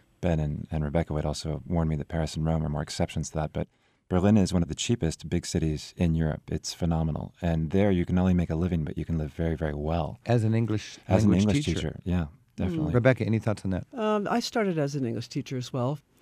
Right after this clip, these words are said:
Speaker 3: in Paris. Uh, I'm trying to remember. I, I did not <laughs> make a lot of money doing it, but it got me in, and it gave me a sense of worth and made contacts. So it's a great start if you have no other skills. You know, if I B M is not going to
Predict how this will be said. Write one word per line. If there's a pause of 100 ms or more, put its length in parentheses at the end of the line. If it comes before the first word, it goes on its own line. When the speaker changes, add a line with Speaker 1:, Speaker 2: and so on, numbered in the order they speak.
(380)
Speaker 3:
in
Paris. (100)
Uh,
I'm
trying
to
remember.
I,
I
did
not (280)
<laughs>
make
a
lot
of
money (320)
doing
it,
but
it
got
me
in, (460)
and
it
gave
me
a
sense
of
worth
and
made
contacts.
So
it's
a
great
start
if
you
have
no
other
skills.
You
know,
if
I
B
M
is
not
going
to